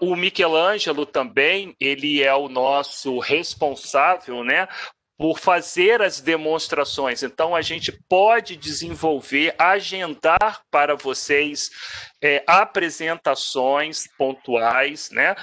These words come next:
O, o, inclusive, ah, o Michelangelo, eu peço que ele coloque o e-mail, o seu e-mail, Michelangelo, no próprio chat, para que as pessoas possam fazer contato e, de uma forma, é, individualizada,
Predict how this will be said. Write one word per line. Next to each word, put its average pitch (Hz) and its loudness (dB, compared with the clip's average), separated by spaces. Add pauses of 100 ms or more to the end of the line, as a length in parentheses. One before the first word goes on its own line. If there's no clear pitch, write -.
(200)
O, 147 0
o, 147 -8
inclusive, 160 -2
ah, 139 4
o 143 -2
Michelangelo, 151 0
eu 135 2
peço 156 0
que 151 -4
ele 151 -2
coloque 165 2
o 147 0
e-mail, 135 -2
o 135 0
seu 156 0
e-mail, 151 0
Michelangelo, 123 -2
no 123 -4
próprio 160 0
chat, 151 0
para 131 -4
que 147 -2
as 143 -6
pessoas 160 -4
possam 175 0
fazer 143 -2
contato 143 0 (400)
e, 190 0
de 175 -2
uma 180 2
forma, 170 2 (640)
é, 139 2
individualizada, 175 0